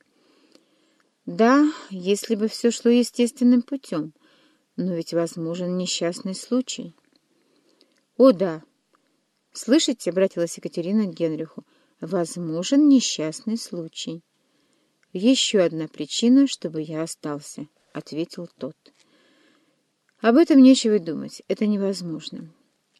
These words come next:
Герцог Анжуйский повернулся к Рене. «Спасибо», — изменив голос, сказал он. «Спасибо, возьми этот кошелёк». «Идёмте, граф», — сказала Екатерина,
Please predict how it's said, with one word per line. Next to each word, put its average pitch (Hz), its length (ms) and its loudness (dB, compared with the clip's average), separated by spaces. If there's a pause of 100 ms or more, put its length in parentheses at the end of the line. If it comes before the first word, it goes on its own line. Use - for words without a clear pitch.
(100)
Герцог 233 460 0
Анжуйский 202 500 -2
повернулся 165 600 -4
к - 100 -14
Рене. 156 400 -10 (840)
«Спасибо», — 180 720 0 (160)
изменив 170 420 -6
голос, 208 300 0
сказал 165 400 -10
он. 156 180 -8 (420)
«Спасибо, 185 640 0 (360)
возьми 214 360 6
этот 262 200 2
кошелёк». 180 600 -6 (2250)
«Идёмте, 247 480 4
граф», — 160 380 -4
сказала 170 380 -4
Екатерина, 196 640 2